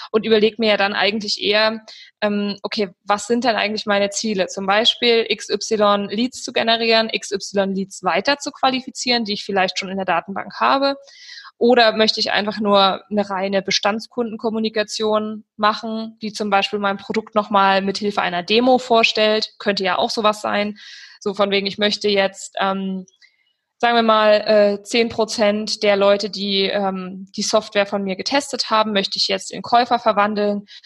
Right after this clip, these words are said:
und dafür kriegen die halt jetzt nochmal eine Produktdemo.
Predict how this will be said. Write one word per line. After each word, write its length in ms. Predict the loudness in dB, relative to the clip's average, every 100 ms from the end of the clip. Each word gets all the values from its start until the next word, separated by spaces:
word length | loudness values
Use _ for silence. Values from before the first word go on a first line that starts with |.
| -12 -2
und 200 | 2 2
dafür 220 | 0 -2
kriegen 220 | -2 -2
die 120 | 0
halt 160 | 0 -2
jetzt 160 | -8
nochmal 180 | -6 -2
eine 100 | -2
Produktdemo. 720 | -4 -6 -4 -4 -4 -4 -10